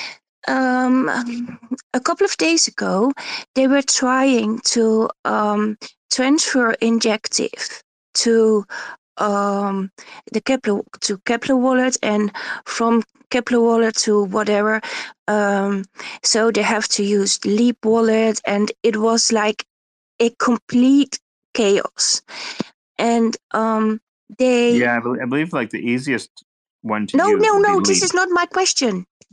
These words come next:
Speaker 1: It's not
Speaker 2: Okay.
Speaker 1: my question. So now, um, they, like, they, they li-, really want to do, like, um, like, for a, um,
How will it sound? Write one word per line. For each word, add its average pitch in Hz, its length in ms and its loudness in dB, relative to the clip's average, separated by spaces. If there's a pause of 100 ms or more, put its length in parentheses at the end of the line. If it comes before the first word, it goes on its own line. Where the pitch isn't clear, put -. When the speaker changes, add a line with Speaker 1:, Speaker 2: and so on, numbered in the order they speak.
(100)
Speaker 1:
It's 208 100 -4
not 311 100 0
Speaker 2:
Okay. 349 100 0
Speaker 1:
my 330 80 0
question. 214 480 -4 (640)
So 277 400 0 (460)
now, 285 320 2 (220)
um, 269 480 0 (400)
they, 254 180 2
like, 262 460 -2
they, 262 140 2 (200)
they 247 180 2
li-, 240 260 0
really 262 500 2
want 254 280 0
to 247 140 0
do, 240 340 2
like, 220 640 -4 (280)
um, 220 500 -2 (400)
like, 220 360 -2
for 220 640 0
a, 208 80 -6 (220)
um, 208 440 -2